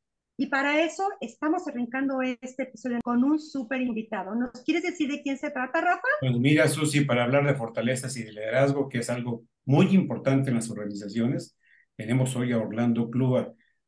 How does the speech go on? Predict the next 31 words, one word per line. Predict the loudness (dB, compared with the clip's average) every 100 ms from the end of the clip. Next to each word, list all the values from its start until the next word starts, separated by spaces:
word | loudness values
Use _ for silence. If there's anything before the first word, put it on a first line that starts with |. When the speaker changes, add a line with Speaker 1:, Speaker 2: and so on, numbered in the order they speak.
| _
Speaker 2:
Orlando | -8 2 4 4
es | 4
un | 2
agente | 2 4 2 2
de | -2 0
cambio | 2 2 2
enfocado | 0 -2 -2 -2 0
en | 0
la | -2
transformación | -2 -4 -4 -4 -2 -2 0
personal | -2 -6 0 0 0 -2 -10 _ _ _
mediante | -12 -10 -8 -8
el | -2
coaching | 2 2 2 0 0
ejecutivo, | 0 -6 -14 -10 -10 -10 -18 _ _ _ _
acompañando | -10 -4 -2 0 2 4 4
a |
directivos, | 4 2 0 0 0 2 0
empresarios | 0 -2 -2 0 2 2 0
de |
diferentes | -2 -4 -4 -4 -6
sectores. | -8 -6 -6 -6 -18 _ _ _ _
Su | -6
estilo | -4 -2 0 0
es | -2 -2
precisar | -4 -4 -4 -2 0
en | 0 -2
forma | 0 0
objetiva | -2 -6 -4 0 2
la | 2 2
información, | 2 0 2 0 2 0 0 -4